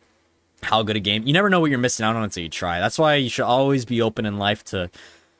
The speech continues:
you gotta always, always have the door open. Always be open to doing, don't get comfortable. Like, never just settle for just comfort and a simple, comfortable life. Like, if that's the person you are, man, then yeah.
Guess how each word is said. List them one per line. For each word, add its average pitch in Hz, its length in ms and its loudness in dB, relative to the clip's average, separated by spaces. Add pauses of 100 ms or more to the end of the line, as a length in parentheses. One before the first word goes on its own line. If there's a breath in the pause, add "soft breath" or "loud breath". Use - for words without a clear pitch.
(140 loud breath)
you 147 80 -4
gotta 220 280 4
always, 233 400 2 (100)
always 233 300 2
have 240 160 2
the 170 80 0
door 127 240 2
open. 101 240 -2
Always 165 260 2
be 175 140 0
open 143 200 0
to 110 80 -2
doing, 107 280 -2
don't 180 220 -2
get - 140 -2
comfortable. 85 560 -6 (120)
Like, 110 140 -4
never 175 260 0
just 165 200 0
settle 123 520 0
for - 160 -12
just - 400 -8
comfort 107 580 -4
and 85 220 -10 (640 soft breath)
a - 80 -6
simple, 135 560 0
comfortable 101 640 -4
life. 87 380 -6
Like, 90 180 -6 (800 loud breath)
if 143 100 0
that's 196 220 2
the 240 100 4
person 214 320 2
you 135 140 4
are, 127 180 4
man, 156 260 2
then 110 140 0
yeah. 87 360 0